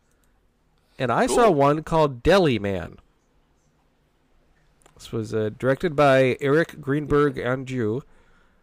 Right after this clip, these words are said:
Speaker 1: And, um, a-, as you might imagine, it's about the history of delis, specifically focusing on Ziggy Gruber, who owns a deli in, uh, Houston, but he is the grandson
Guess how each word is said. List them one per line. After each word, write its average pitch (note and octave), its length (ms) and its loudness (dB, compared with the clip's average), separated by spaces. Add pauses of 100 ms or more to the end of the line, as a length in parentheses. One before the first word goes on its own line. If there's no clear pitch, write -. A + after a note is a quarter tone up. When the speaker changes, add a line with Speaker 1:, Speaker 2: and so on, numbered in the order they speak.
(280)
Speaker 1:
And, B2 400 0
um, A2+ 560 0 (560)
a-, B2+ 160 -6
as C#3+ 160 -4
you D#3+ 60 0
might D#3+ 120 2
imagine, C#3+ 400 0
it's B2+ 140 -8
about B2 300 -2 (260)
the C#3+ 100 -8
history C#3 360 -2
of B2 120 -4
delis, B2 580 -2 (540)
specifically D3+ 1000 -2 (420)
focusing C#3 580 -2
on A#2+ 260 -6
Ziggy C3+ 580 -6
Gruber, B2 680 -2 (520)
who C3 240 -2
owns D3 360 0
a B2+ 220 2
deli C3 520 0
in, A2+ 280 -6
uh, G#2+ 160 -4
Houston, A2+ 560 -8
but A2 160 -8
he C3 120 -8
is A#2 120 -4
the B2 100 -8
grandson C#3+ 800 -2